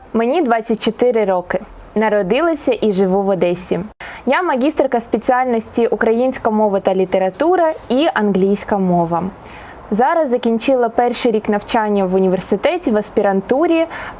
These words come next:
на рідній кафедрі української літератури та компаративістики Одеського національного університету Мечникова. Також я викладаю англійську мову в ліцеї номер сімдесят вісім.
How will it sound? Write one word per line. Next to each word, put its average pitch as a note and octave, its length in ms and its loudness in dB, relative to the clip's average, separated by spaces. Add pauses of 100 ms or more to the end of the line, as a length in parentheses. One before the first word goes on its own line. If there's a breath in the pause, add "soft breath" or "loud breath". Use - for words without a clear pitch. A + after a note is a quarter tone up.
на G#3+ 420 2
рідній C4 300 0
кафедрі G#3+ 580 0
української G#3+ 640 0
літератури G3+ 640 2
та G3 220 0
компаративістики G3+ 1120 0
Одеського G#3 680 2
національного G3 760 2
університету F#3 760 0
Мечникова. E3+ 760 -2 (500 loud breath)
Також F4+ 340 0
я C4 120 4
викладаю A3+ 680 2
англійську G3+ 540 0
мову B3+ 580 2
в B3 220 2
ліцеї A3+ 500 2
номер G3 380 2
сімдесят F3 640 0
вісім. E3 560 -2